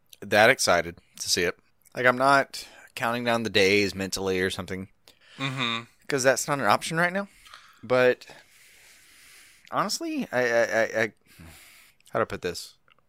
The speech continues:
Speaker 1: The material that he's working from is so good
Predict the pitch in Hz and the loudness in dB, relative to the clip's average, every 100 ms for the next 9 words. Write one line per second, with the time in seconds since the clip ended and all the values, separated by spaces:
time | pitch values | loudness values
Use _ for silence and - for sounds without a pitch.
0 | - 143 143 139 185 185 202 196 190 175 | -16 -8 -6 -4 -2 0 2 0 -2 -6
1 | _ - 127 127 107 117 113 104 - 95 | _ 0 0 0 -2 0 0 -6 -6 -4
2 | 87 - - 117 104 104 90 82 | -4 -4 2 2 2 -2 -4 -6